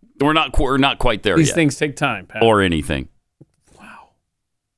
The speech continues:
Speaker 1: Wow is right. Holy
Speaker 2: Hmm.
Speaker 1: cow.
Speaker 2: We do have latest, uh,
Speaker 1: I
Speaker 2: poll
Speaker 1: mean
Speaker 2: numbers out of Pennsylvania, though.
Speaker 1: Okay.
Speaker 2: Okay. So these are polls from just, uh, the last, uh, week and a half.
Speaker 1: Mm-hmm.
Speaker 2: So Fetterman, high watermark was seven, uh, points ahead of Oz.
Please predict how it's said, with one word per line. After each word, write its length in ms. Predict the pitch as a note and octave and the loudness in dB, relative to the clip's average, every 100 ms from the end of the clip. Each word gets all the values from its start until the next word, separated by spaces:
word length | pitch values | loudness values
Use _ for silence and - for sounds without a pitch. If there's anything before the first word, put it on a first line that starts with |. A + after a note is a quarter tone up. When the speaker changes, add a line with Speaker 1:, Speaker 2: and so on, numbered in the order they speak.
| _ _ _ _ - | _ _ _ _ -16
Speaker 1:
Wow 720 | C2+ D2+ C#2+ C#2 A1+ G1+ G1+ - | -10 -4 -2 0 0 -4 -6 -12
is 180 | B1 A#1 | -14 -12
right. 460 | A#1 G#1+ A#1+ - - | -10 -10 -10 -16 -20
Holy 340 | - C#3 G2+ D2+ | -2 0 0 -2
Speaker 2:
Hmm. 40 | |
Speaker 1:
cow. 400 | - C#2 - - - | -2 -2 0 -2 2
Speaker 2:
We 100 | D#3+ | 2
do 160 | D#3+ A3+ | 2 2
have 200 | F#3+ D#3 | 0 0
latest, 460 | D#3+ E3 D3+ - | 0 0 0 0
uh, 60 | D3+ | 0
Speaker 1:
I 100 | A2+ | 2
Speaker 2:
poll 100 | B2+ | 2
Speaker 1:
mean 100 | - | 2
Speaker 2:
numbers 320 | D#3+ C3 B2+ | 2 0 0
out 100 | C3 | 0
of 80 | B2 | -2
Pennsylvania, 540 | B2+ A#2 A#2 A2+ G#2+ | -4 -6 -8 -8 -4
though. 80 | A2 | -2
Speaker 1:
Okay. 320 | F#3+ C#4+ B3+ F#3 | 0 0 -2 -2
Speaker 2:
Okay. 320 | C#3+ - D3+ - _ _ _ | -4 -2 -6 -8 _ _ _
So 220 | - E3+ | -4 -2
these 300 | D#3+ E3+ G#3+ | 0 0 2
are 60 | G3+ | 0
polls 340 | - F#3+ F3 | 2 2 2
from 160 | - D#3 | 0 0
just, 380 | E3 D#3+ - E3+ | 0 -2 -2 0
uh, 420 | D#3 D3+ D3 D3 C3 - _ _ _ - | 2 4 4 2 -2 -8 _ _ _ -6
the 100 | D3+ | -2
last, 480 | D#3 D#3 D3+ C#3 - | 0 0 -2 -6 -4
uh, 180 | F3+ F3+ | -2 -2
week 160 | G#3 | -2
and 80 | A3 | -2
a 40 | F#3+ | -2
half. 180 | F#3+ - _ A2+ | -4 -10 _ -6
Speaker 1:
Mm-hmm. 280 | A#2 B2+ _ _ _ | -6 -6 _ _ _
Speaker 2:
So 160 | - E3+ | -6 -2
Fetterman, 480 | G3+ A#3+ A3+ D3+ C#3 _ _ _ _ - | 2 2 2 2 0 _ _ _ _ -4
high 120 | G3 | 2
watermark 440 | F#3 G3 D3+ C3+ | 4 4 2 0
was 200 | B2 A#2 | -4 -12
seven, 680 | - F#3+ D#3+ D#3 C#3 B2+ C3 C3+ | -4 -2 2 2 2 0 -6 -2
uh, 400 | B2+ B2 A#2+ A#2 | 0 0 -2 -6
points 320 | - C#3 A#2+ | 0 0 0
ahead 360 | A2 C3 A2+ | -4 -2 -4
of 160 | G2 G#2+ | -6 -12
Oz. 500 | B2 A2 F#2 B2 - | -4 -2 -4 -12 -18